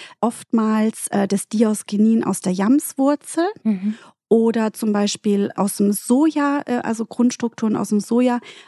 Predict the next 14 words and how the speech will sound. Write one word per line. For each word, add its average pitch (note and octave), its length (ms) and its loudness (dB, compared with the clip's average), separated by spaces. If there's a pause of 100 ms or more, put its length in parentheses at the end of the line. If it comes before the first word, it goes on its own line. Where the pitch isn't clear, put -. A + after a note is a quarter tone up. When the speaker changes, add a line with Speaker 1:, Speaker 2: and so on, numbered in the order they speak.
(200)
Speaker 1:
Deswegen G#3+ 340 -2
immer G3+ 180 2
diese G3 260 -4
Jamswurzel, A#3+ 920 0 (460)
die A3 180 2
irgendwie A3+ 420 2
nicht A3 240 2
aus G#3+ 140 0
der G#3 140 0
<laughs> - 0 -
Diskussion A#3+ 800 2
weggeht. B3 460 0 (380)
Also G#3+ 180 2
jedenfalls, A#3 460 0